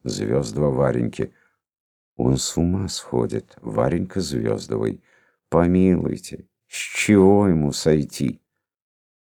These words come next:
Беневольский. Я желал, и свершилось. Я искал бессмертия в любви, божества в природе, и ангел возвышенных мыслей предстал мне во всем велелепии.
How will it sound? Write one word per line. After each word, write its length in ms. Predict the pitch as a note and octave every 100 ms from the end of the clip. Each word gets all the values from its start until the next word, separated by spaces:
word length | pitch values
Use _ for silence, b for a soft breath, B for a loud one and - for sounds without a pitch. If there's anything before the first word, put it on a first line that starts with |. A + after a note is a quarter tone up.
| _ _ _ _ _ -
Беневольский. 840 | A1 A1+ A1+ G#1+ G#1 - - A#1+ - _ -
Я 280 | F#2 G#2
желал, 400 | F#2+ G#2+ F2+ F2+
и 40 | F#2
свершилось. 840 | - D#2+ D#2+ - F2 C2 A#1 - - _ -
Я 180 | A#2
искал 400 | B2 - - B2+
бессмертия 1120 | F#2+ D#2 B2+ - - A#2 C3+ C3 F#2 - B2+ A#2+
в 100 | B2
любви, 520 | A#2+ G#2+ D#2+ B2+ A2+
божества 760 | D2 C#3 B2 - - A2+ C#3+ -
в 160 | - -
природе, 760 | A2 C3+ A2 D#3 C3+ B2+ A#2 b b b
и 220 | D#3+ - _
ангел 880 | D#3 D#3 E3 D#3+ D#3 C#3 D3 C#3 B2+ b b
возвышенных 840 | G2+ C#3+ B2 C#3+ - B2 B2 -
мыслей 720 | F#2+ E3+ D3 - B2+ B2+ A2+ _ _
предстал 760 | - A#2 G#2+ - - D3 C#3 A#2+
мне 300 | A#2 A2+ F#2
во 140 | F2
всем 560 | - - D#3+ C#3+ A2+ A#2+
велелепии. 1300 | F#2 B1+ G#2+ A2+ A2 F#2+ A2 G2 - D#2+ B1 -